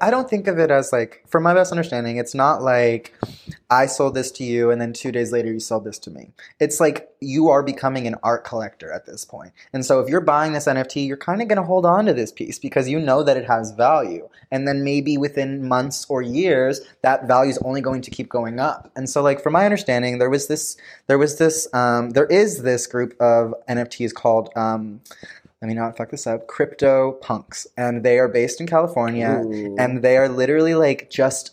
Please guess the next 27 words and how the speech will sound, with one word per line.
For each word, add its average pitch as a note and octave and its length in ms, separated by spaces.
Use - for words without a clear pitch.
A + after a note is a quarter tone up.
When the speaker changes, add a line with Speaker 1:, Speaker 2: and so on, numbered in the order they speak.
Speaker 1:
I C3 100
think F3 160
there's, G#3 160
like, C#3+ 300
thousands A#2 420
of G#2 80
them, A2 340
but A#2 260
they B2+ 100
were C3 100
created C#3 380
in, D#3 80
like, C#3 160
twenty C#3 420
seventeen, C3+ 580
twenty C3 280
eighteen, G3 580
and C3 240
they B2+ 80
were B2 140
worth A#2+ 320
letter-, B2 580
literally F3 320
less B2+ 220
than A#2+ 120
a A2 60
dollar. G2 560